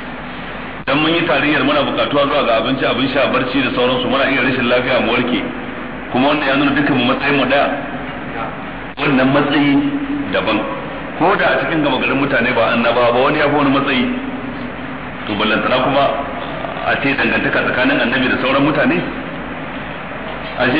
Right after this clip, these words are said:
fifikon matsayi baya nuna cire annabawa daga siffarsu ta bil adama. Eh, suna da matsayi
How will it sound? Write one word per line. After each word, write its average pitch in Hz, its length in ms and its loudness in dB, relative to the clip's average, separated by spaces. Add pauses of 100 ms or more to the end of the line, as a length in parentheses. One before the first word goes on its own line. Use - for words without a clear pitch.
(120)
fifikon 180 480 2
matsayi 160 400 2
baya 170 260 0
nuna 156 240 0
cire 156 220 0
annabawa 147 520 2
daga 123 240 0
siffarsu 135 360 -2
ta 135 80 -2
bil 120 160 0
adama. 107 320 -2 (1300)
Eh, 165 360 0
suna 165 180 0
da 123 120 -2
matsayi 139 540 -2